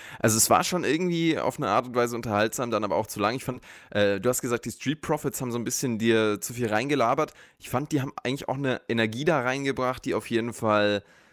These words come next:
ja, das nicht so langweilig gemacht hat. Inhaltlich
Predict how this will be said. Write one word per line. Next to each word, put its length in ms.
ja, 320
das 180
nicht 160
so 140
langweilig 800
gemacht 420
hat. 400
Inhaltlich 680